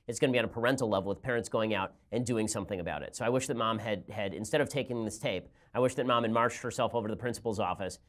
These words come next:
and threatened some consequences, or went over to the parents' houses and threatened some consequences, and made sure that this did not happen again. Uh, I wish that she had gotten this kid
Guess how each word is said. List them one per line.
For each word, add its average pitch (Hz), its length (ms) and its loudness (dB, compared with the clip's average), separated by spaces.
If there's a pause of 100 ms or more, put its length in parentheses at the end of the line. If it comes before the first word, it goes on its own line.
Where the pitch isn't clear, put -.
(160)
and 107 280 0
threatened 117 240 -2
some 107 120 -4
consequences, 95 840 -4
or 113 120 2
went 120 180 4
over 117 160 2
to 113 40 0
the 101 60 -4
parents' 110 300 -2
houses 90 260 -4
and 104 160 -4
threatened - 260 -4
some 110 140 -6
consequences, 95 720 -8 (300)
and 113 100 -2
made 117 200 4
sure 127 140 -2
that 95 120 -6
this 107 140 -6
did 113 120 -4
not 104 220 0
happen 110 260 -2
again. 90 300 -2 (260)
Uh, - 40 -4
I 92 240 0
wish 120 200 0
that 127 120 -4
she - 80 -2
had 120 80 0
gotten 117 160 2
this 113 120 -4
kid 110 220 -2